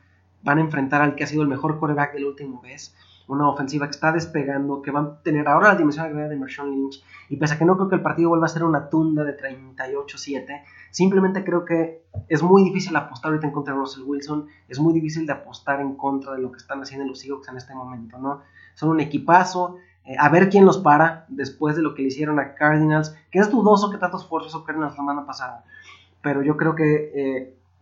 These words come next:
todo se está, todo se está perfilando para que Carolina y los Seahawks tengan un, den un duelazo, eh, en los playoffs eventualmente, y pues vamos a ver qué sucede, ¿no? Pero en este partido simplemente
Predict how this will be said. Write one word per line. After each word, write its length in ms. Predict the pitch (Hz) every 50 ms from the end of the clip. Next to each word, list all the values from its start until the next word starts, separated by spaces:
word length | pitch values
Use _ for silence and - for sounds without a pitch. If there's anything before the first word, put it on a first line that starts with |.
| _ _ _ _ _ _ _ _ _ -
todo 180 | _ 156 165 160
se 60 | 156
está, 580 | 151 - - 160 160 160 156 - - - - _ _
todo 180 | - 156 165 156
se 80 | 151
está 340 | 151 - - 151 151 156 151
perfilando 640 | - 151 143 - 147 143 147 147 147 147 156 151 147
para 220 | 147 139 135 131 131
que 340 | 135 135 131 131 131 _ _ _ _ _ _ _
Carolina 640 | - 143 135 135 143 143 160 165 165 165 165 165 -
y 80 | 151 147
los 160 | 135 135 -
Seahawks 320 | 160 156 151 156 160 143
tengan 300 | - 151 143 147 151 147
un, 360 | 147 147 147 147 147 147 139 135
den 140 | 143 143
un 120 | 147 147 151
duelazo, 600 | 143 135 123 120 127 139 143 - - 156 156 - - - - - - _ _ _ _
eh, 400 | 131 127 123 123 123 120 120 120 - - _ _ _ _ _ _ _ _ _ _
en 160 | - 143 131 127
los 120 | 127 127
playoffs 420 | - 135 139 147 143 147 143 -
eventualmente, 800 | 147 131 127 123 123 143 139 143 147 151 151 147 156 160 160 160 - - - _ _ _ _ _
y 120 | - 143 135
pues 140 | 131 131 143
vamos 200 | 156 180 170 175
a 40 |
ver 140 | 165 165 160
qué 100 | - 165
sucede, 380 | 156 165 151 - 139 131 120 117
¿no? 220 | 123 135 139 139
Pero 300 | - 143 135 139 143 143
en 100 | 147 156
este 160 | 165 165 -
partido 400 | - - 160 151 - 175 175 175
simplemente 720 | 165 - 170 165 165 160 156 160 156 156 156 165 160 160